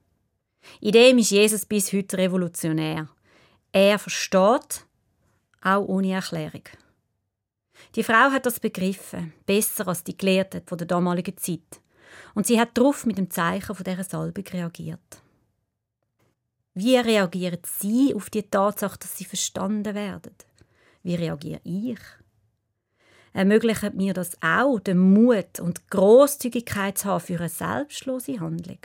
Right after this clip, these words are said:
Eine Handlung, die ein Wohlgeruch ist für mein Umfeld oder einfach nur für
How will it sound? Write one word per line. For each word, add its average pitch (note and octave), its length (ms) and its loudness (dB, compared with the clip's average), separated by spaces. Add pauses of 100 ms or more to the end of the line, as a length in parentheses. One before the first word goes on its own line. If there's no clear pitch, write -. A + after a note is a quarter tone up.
(500)
Eine F#3+ 100 2
Handlung, A3+ 340 4
die G3 80 -4
ein E3+ 240 0
Wohlgeruch G3 580 -8
ist - 260 -12
für - 180 -10
mein F3 200 -4
Umfeld F3+ 720 -6 (540)
oder F3 200 -6
einfach B3+ 300 -6
nur B3 140 0
für F#3+ 200 -10